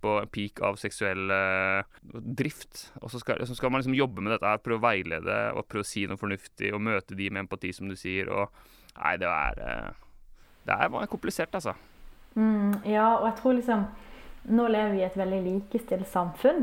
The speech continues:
Speaker 2: hvor vi snakker mye om sex, men vi snakker ikke om det på en fornuftig måte nødvendigvis. Altså det, det, det ungdom får inn av, eh,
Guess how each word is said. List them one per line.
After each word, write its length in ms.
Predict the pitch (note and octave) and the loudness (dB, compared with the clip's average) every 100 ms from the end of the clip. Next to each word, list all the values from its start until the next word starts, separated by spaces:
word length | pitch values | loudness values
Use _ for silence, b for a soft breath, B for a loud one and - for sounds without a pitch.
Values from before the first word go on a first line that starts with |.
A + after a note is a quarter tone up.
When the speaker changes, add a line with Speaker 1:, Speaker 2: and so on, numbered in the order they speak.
| G3 | 0
Speaker 2:
hvor 340 | A3+ G#3+ A3 G#3 | 0 4 6 6
vi 140 | G#3 | 4
snakker 480 | G#3 - G#3 - A3+ | 2 -2 -2 0 2
mye 380 | G#3 G3+ G3 A3 | 4 2 2 2
om 60 | G#3 | 2
sex, 360 | G3+ D4+ - - | 0 0 -2 0
men 140 | A3 A3 | 2 2
vi 60 | |
snakker 460 | G#3+ G#3 - - G3+ | 2 0 0 -2 -2
ikke 220 | G3+ - F#3+ | 0 0 2
om 140 | G3+ | 4
det 80 | F#3+ | 2
på 120 | G3 | 0
en 80 | F#3+ | -2
fornuftig 400 | - F#3 F3+ - F3+ | 0 0 2 0 0
måte 440 | E3+ F#3 - G3 | 0 -2 2 2
nødvendigvis. 720 | F3+ E3 D#3 E3+ D#3 - - | 2 0 -2 -2 -4 -4 -6
Altså 260 | - G3 G#3 | -2 0 2
det, 200 | G3 G3+ G3+ B | 4 2 0 B
det, 240 | B F#3 F#3+ F#3 F#3 | B 0 2 2 0
det 140 | F#3 F#3+ F3+ | 0 0 0
ungdom 400 | F#3 F#3 G3 G3 | 0 0 -2 0
får 220 | F#3 F3 | 0 2
inn 160 | F#3+ G3 | 2 0
av, 420 | - E3+ F3+ F3 F3 | 0 0 2 0 -2
eh, 240 | E3+ | -2